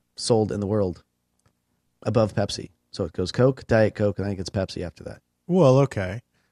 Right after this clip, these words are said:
Speaker 2: But
Speaker 1: So there has to be a lot of people who like it. And
Speaker 2: But
Speaker 1: I don't like
Speaker 2: then,
Speaker 1: Diet Coke.
Speaker 2: but
Speaker 1: I'd
Speaker 2: then
Speaker 1: much
Speaker 2: it
Speaker 1: rather
Speaker 2: goes,
Speaker 1: have a Coke Zero.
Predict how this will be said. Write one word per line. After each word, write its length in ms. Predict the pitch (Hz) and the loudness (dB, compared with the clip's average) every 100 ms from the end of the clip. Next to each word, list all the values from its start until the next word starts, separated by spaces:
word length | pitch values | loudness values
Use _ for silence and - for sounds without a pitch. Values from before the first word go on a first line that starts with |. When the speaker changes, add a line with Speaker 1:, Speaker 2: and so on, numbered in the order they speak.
| _ | _
Speaker 2:
But 360 | 117 104 127 117 | -4 4 6 4
Speaker 1:
So 280 | 120 101 76 | 2 -2 -2
there 160 | 117 | 0
has 100 | 147 | 0
to 40 | 165 | 0
be 60 | 175 | 2
a 40 | |
lot 140 | 156 | 2
of 60 | 147 | 4
people 180 | 156 143 | 4 4
who 40 | |
like 280 | 139 160 - | 4 2 0
it. 100 | - _ _ | -10 _ _
And 80 | 113 | 2
Speaker 2:
But 100 | 135 | 4
Speaker 1:
I 20 | |
don't 120 | 180 139 | 6 6
like 80 | |
Speaker 2:
then, 80 | 135 | 6
Speaker 1:
Diet 240 | 120 92 - | 4 0 -2
Coke. 160 | 95 | 0
Speaker 2:
but 100 | 127 | 4
Speaker 1:
I'd 40 | 127 | 6
Speaker 2:
then 80 | 127 | 6
Speaker 1:
much 140 | 131 | 6
Speaker 2:
it 40 | |
Speaker 1:
rather 80 | 123 | 4
Speaker 2:
goes, 60 | 101 | 2
Speaker 1:
have 60 | 92 | 0
a 20 | |
Coke 180 | 98 87 | -4 -2
Zero. 280 | 101 82 | -4 -4